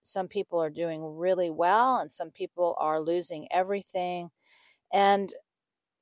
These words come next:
that is terrifying. It's very much an overwhelming sense of powerlessness when we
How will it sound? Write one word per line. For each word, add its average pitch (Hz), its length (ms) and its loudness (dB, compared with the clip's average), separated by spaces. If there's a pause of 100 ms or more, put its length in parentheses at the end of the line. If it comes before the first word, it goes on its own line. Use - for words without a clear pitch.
(500)
that 220 400 6
is 220 220 4
terrifying. - 1040 0
It's - 300 0
very 214 880 4
much 185 560 0 (960)
an 190 160 -6 (100)
overwhelming 185 840 4
sense 185 480 -2
of 160 260 0 (540)
powerlessness 175 1500 4 (400)
when 170 420 -2
we 156 300 -2